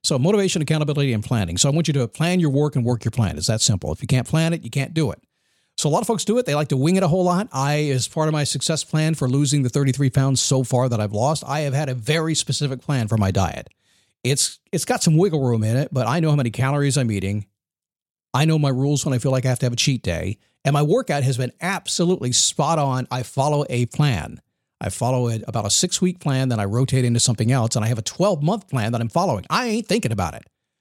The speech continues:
I'm just looking at my piece of paper to see what my plan says to do.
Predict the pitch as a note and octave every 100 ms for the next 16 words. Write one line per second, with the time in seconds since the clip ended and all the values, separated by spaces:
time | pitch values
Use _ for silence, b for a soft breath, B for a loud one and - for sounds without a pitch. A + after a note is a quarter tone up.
0 | - D3 A#3 D#3+ D#3+ F#3 D#3 C#3 - E3+
1 | - F#3 G3+ C#3 C3+ - C#3 D3+ D3 C#3
2 | - F3+ C3 B2 A2 - A2+ F2